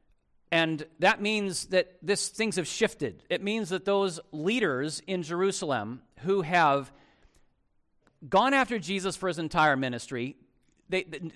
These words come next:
nothing but opposition. I mean, a few like Joseph of Arimathea and Nicodemus eventually came to faith, but by and large, the Jewish council, what we call the Sanhedrin,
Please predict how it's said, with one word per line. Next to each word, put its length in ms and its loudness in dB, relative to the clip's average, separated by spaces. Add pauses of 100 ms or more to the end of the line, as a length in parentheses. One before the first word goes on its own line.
(100)
nothing 380 0
but 80 6
opposition. 640 2
I 20 0
mean, 120 0
a 40 2
few 320 -2
like 180 4
Joseph 280 -2
of 120 0
Arimathea 600 4
and 140 2
Nicodemus 520 -2
eventually 280 -2
came 240 -2
to 80 0
faith, 280 0
but 160 -4
by 200 6
and 120 -2
large, 300 4
the 100 -4
Jewish 440 -2
council, 440 -2
what 60 -2
we 80 -8
call 160 4
the 100 -2
Sanhedrin, 540 -2